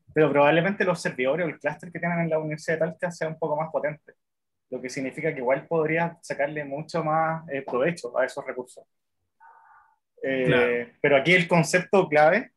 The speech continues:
Speaker 1: como para que tú entiendas respecto al tema de que un software puede utilizar múltiples recursos, tiene que ver con el paralelismo. El paralelismo es la clave. De hecho, yo hice una búsqueda ahora rápida del software que tú me comentaste,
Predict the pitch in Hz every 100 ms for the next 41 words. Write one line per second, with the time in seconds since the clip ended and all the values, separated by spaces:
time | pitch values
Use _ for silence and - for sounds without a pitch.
0 | _ 165 156 156 156 151 151 151 165 160
1 | 170 170 175 175 156 - 160 160 147 160
2 | 160 156 156 151 151 165 165 160 156 156
3 | 147 151 147 156 165 156 165 170 180 185
4 | - 254 - _ _ - 156 139 139 165
5 | 147 139 - 127 117 120 135 120 120 -
6 | - _ _ _ _ _ _ - _ _
7 | _ - - 147 143 160 180 180 175 190
8 | 190 170 170 165 165 165 190 175 180 -
9 | 196 180 180 170 190 196 196 - 202 208
10 | 196 196 190 190 185 196 226 269